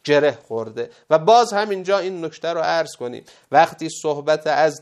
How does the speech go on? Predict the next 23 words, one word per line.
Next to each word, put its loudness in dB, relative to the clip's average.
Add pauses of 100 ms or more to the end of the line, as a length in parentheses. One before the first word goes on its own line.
(140)
طب -4
الرضا، 2
طب -6
الصادق، -2
وقتی -4
که -4 (180)
صحبت -4
از -4
این -12
مسائل -6
هست، -8 (220)
حرف 0
این -10
نیست -10
که -4
اهل -4
بیت -8
پزشکن، -2 (440)
یعنی -2
اهل 0
بیت -4
آمدن -6
یه -4